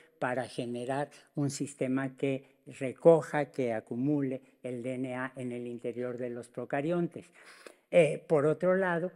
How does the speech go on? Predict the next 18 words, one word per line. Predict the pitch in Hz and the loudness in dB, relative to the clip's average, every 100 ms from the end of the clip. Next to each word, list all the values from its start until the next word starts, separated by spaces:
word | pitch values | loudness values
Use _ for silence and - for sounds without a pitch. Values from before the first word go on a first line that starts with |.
| - | -6
es | 165 160 - | -2 0 -2
evidente | 175 143 143 143 156 160 160 160 | -4 -4 -4 -4 -2 -2 -2 -2
que | - 156 151 - _ | 0 0 0 -8 _
si | - - 147 143 143 | -14 -6 -2 0 2
el | 143 131 139 | 0 0 -2
núcleo | 151 180 190 170 131 135 | 0 0 0 -2 -2 -2
es | 143 | -6
parte | - - 156 151 - 123 - _ _ | -8 -2 -2 -2 -6 -8 -8 _ _
de | 131 135 | -6 -4
la | 127 123 | -4 -4
membrana | 123 131 147 151 | -4 -2 -2 -2
nuclear, | 135 156 147 | -4 -2 -2
es | 139 | -2
parte | - 139 - | -2 -2 -2
de | 123 117 | -4 -4
la | 110 | -6
membrana | 110 117 117 127 135 | -6 -6 -4 -4 -4
celular, | 135 - 160 185 175 156 | -6 -6 -6 -4 -2 -4